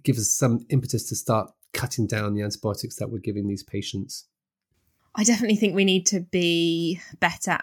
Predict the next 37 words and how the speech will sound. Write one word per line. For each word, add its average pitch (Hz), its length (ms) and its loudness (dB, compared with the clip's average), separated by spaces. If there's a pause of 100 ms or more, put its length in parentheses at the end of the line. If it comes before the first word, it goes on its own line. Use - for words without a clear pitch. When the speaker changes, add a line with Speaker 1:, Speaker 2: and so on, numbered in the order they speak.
Speaker 2:
at 165 280 2
phenotyping 160 600 0
exacerbations. 156 760 -2
It's - 120 -6
just - 260 0
so 170 140 4
hard. 165 380 4
So 185 180 0
much 185 260 2
of 180 100 -4
it 160 160 2
is 165 320 -4
based 165 260 2
Speaker 1:
Yeah. 190 120 0
Speaker 2:
on 156 440 -4 (180)
patient 175 260 -4
description 175 680 -2
of 180 100 -6
their 170 140 -2
symptoms 170 800 -2
and 156 200 0
their 165 120 0
phlegm 160 540 2
and 156 140 -4
what's 160 140 -4
going 160 300 -2
on, 156 340 -2
and 160 160 -6
their 156 80 -8
symptoms 160 460 -8
often 156 320 -10
vary. 156 380 -2
So - 140 -4
I 151 280 -4
think 185 220 -2
it's - 200 -8
tough, 151 400 -4